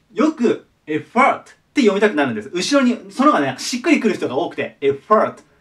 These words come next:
て言いたくなるんですけど、エファートです。ちゃんとあの、なんだろう、強引に持っていくとね、エが強い。エファートとなります。で、意味が、これ、努力です。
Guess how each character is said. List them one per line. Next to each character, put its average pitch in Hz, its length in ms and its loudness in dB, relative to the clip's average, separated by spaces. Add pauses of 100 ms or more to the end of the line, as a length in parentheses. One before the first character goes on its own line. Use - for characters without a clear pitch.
て - 80 0
言 262 120 -2
い - 20 -8
た 294 100 2
く 233 80 -6
な 233 140 0
る 208 100 0
ん 147 60 -4
で 127 100 -8
す - 60 -18
け 180 80 -8
ど、 - 180 -6 (280)
エ 302 180 4
フ 269 180 -4
ァ 160 140 2
ー - 0 -
ト - 80 -10
で 107 100 -8
す。 - 160 -18 (480)
ち - 100 -8
ゃ 202 60 4
ん - 40 -6
と 170 80 -2
あ - 20 0
の、 156 80 0
な 175 80 0
ん 165 40 -2
だ 135 60 -4
ろ 117 80 -6
う、 - 20 -10
強 214 220 4
引 240 60 4
に 220 60 4
持 185 100 -2
っ - 20 -8
て - 60 -10
い - 20 -6
く - 60 -14
と 294 60 -6
ね、 - 140 -10 (300)
エ 262 140 4
が 220 140 2
強 135 200 -6
い。 - 80 -14 (300)
エ 226 100 4
フ 156 160 -2
ァ - 20 2
ー 113 120 -4
ト - 120 -20 (360)
と 302 40 2
な 233 120 0
り 135 100 -4
ま 107 160 -8
す。 - 160 -20 (720)
で、 - 300 -6
意 247 160 -4
味 208 220 -4
が、 - 300 -6 (2500)
こ - 100 -16
れ、 131 100 -10
努 113 280 -6
力 185 240 -4
で - 140 -16
す。 - 200 -20